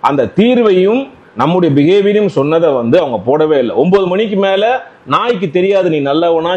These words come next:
கெட்டவனா அப்படின்னு. அது டெரிட்டரியில மார்க் பண்ணி வச்சிருக்கோம். வந்தா கொலைக்கும் கடிக்கும், புது ஆள் வந்தா அப்படின்றது தான் நாங்க பதிவு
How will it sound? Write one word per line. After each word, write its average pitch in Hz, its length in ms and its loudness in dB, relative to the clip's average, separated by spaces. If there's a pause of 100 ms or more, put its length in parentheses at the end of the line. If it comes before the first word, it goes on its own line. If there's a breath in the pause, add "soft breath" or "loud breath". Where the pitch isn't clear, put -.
கெட்டவனா 139 480 0
அப்படின்னு. 110 280 -6
அது 147 160 0
டெரிட்டரியில 170 560 0
மார்க் 147 220 -4
பண்ணி 120 160 -8
வச்சிருக்கோம். 127 420 -6
வந்தா 147 280 -2 (200)
கொலைக்கும் 147 560 0
கடிக்கும், 131 400 -2 (600)
புது 202 140 4 (100)
ஆள் 147 180 0
வந்தா 123 200 0 (160)
அப்படின்றது 160 480 2 (120)
தான் 226 180 0
நாங்க 139 160 -2 (100)
பதிவு 185 260 2